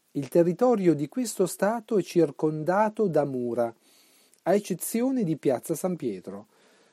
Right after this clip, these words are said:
che è aperta ai fedeli e ai turisti. La Basilica di San Pietro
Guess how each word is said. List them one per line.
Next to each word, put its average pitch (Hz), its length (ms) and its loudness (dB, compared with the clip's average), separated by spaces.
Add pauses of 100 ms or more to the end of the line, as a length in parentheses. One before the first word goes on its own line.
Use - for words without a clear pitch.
(100)
che 139 260 6
è 123 40 6
aperta 120 520 0
ai 113 120 -2
fedeli 147 680 0
e 131 160 2
ai 113 200 -2
turisti. 104 640 -6 (1200)
La 135 140 2
Basilica 147 480 4
di 123 120 2
San 120 200 -4
Pietro 117 600 -2